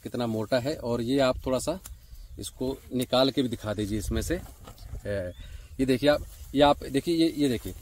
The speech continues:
इस मूंगफली में शानदार, ए, जाली बनती है। दाना बहुत मो-, ये अंदर दाना निकालिए आप तब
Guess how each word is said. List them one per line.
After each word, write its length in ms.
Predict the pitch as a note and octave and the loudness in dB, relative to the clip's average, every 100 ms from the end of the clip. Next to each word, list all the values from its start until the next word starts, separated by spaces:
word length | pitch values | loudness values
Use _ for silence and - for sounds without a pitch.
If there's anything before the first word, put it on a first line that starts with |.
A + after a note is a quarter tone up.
| - - - - | -14 -16 -12 0
इस 160 | F3+ F#3+ | 4 8
मूंगफली 460 | F#3+ G3 - G3+ G3+ | 10 10 10 8 10
में 300 | G3 A3+ - | 8 6 2
शानदार, 600 | - D#3 E3 E3 E3+ B2+ | 2 6 8 10 8 8
ए, 120 | A2+ | 4
जाली 360 | A2 B2 C3 E3 | 2 6 8 8
बनती 320 | C#3 B2 B2 | 8 4 2
है। 140 | F#2+ D#2+ - - - | 0 -2 -12 -20 -2
दाना 280 | A2+ C3+ D#3+ | 2 6 6
बहुत 260 | B2 D3 | 4 2
मो-, 200 | C#3 C3 C3+ B2+ | 4 2 2 -2
ये 260 | A#2 C3 C3+ - | 2 2 0 -2
अंदर 300 | C#3 C3+ D3 | -2 0 2
दाना 220 | C#3 C#3+ | 4 6
निकालिए 420 | C#3+ B2 A#2 B2 | 4 2 2 2
आप 160 | A#2 - | 2 0
तब 160 | A#2+ | -6